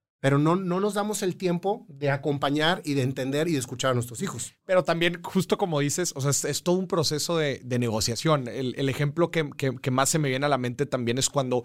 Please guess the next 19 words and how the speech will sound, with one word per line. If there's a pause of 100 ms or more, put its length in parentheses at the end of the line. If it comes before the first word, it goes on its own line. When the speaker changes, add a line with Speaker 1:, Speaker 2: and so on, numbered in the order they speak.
(360)
Speaker 2:
una
nueva
generación
quiere
tomar
el
liderazgo (140)
en
una
empresa, (360)
Speaker 1:
Ujú. (100)
Speaker 2:
en
una
empresa
familiar. (440)
"No,
pues
es
que